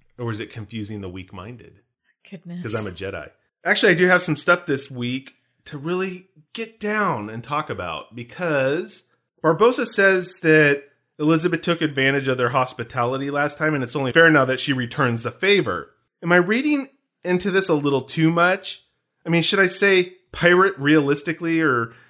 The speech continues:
Speaker 1: is it what I think it is? Some not good connotations and innuendos as he throws her to the cursed crew.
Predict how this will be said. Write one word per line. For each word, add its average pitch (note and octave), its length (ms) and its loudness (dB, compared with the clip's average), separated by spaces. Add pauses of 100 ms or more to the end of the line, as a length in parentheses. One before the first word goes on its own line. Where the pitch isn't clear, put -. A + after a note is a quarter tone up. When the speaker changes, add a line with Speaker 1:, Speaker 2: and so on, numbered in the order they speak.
(160)
Speaker 1:
is D#3 160 0
it D#3 180 2
what E3+ 140 4
I D3 60 4
think D#3 320 2
it A2+ 100 -2
is? F#2+ 300 -4 (160)
Some D#3 260 2
not G3 240 4
good G#3+ 180 -2
connotations E3 800 0
and B2+ 100 -2
innuendos C3 880 2 (260)
as A#2+ 140 -10
he A#2+ 100 -4
throws D3+ 400 4
her D#3 80 2
to D#3 160 -4
the B2+ 120 0
cursed C#3 380 -4
crew. C3+ 460 -4